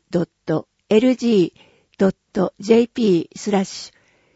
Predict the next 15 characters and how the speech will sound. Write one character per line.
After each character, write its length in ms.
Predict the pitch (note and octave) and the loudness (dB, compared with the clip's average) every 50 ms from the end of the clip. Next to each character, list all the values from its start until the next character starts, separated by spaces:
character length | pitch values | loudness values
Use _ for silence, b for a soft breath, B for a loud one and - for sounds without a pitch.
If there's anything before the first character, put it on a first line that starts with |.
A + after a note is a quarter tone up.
| _ _ _ _ _ _ _ _ _ _ _ _ _ _ - | _ _ _ _ _ _ _ _ _ _ _ _ _ _ -2
キ 160 | - C#4 D#4 | 2 4 4
ュ 60 | E4+ | 6
ー 80 | E4+ E4 | 6 4
ア 40 | |
ー 20 | D#4+ | 4
ル 100 | D#4+ D4 | 2 0
コ 140 | - - C#4+ | 0 0 0
ー 60 | C4+ | 0
ド 120 | - F#3+ D#3 | 0 0 -2
は 120 | D#3 D3+ | -2 -4
こ 140 | - - F#3 | -4 -6 -4
ち 140 | - - G3 | -2 0 0
ら 140 | G3 F#3 | 0 -2
か 120 | - - E3+ | -2 -4 -4
ら、 180 | E3 D#3+ - | -4 -6 -8